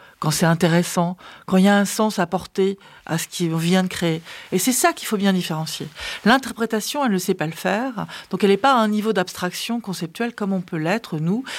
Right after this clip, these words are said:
parce qu'on se, on a, euh, un passé, une éducation, une culture, une histoire commune,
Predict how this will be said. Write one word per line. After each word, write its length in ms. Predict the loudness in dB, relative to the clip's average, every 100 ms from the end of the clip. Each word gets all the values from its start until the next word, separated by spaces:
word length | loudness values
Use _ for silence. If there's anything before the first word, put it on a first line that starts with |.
| -10 -6
parce 160 | -4
qu'on 140 | -2 0
se, 100 | 0
on 320 | 0 2 4
a, 360 | 4 4 2
euh, 60 | 0 -6 -14 -4
un 100 | -4
passé, 420 | 0 -2 0 2
une 180 | 2 2
éducation, 800 | -2 -2 -2 -2 0 2 4 4
une 100 | 2
culture, 720 | 0 -4 -2 2 4 4 4
une 120 | 2
histoire 600 | 0 0 2 4 4 2
commune, 600 | -4 -4 -2 -2 -4 -4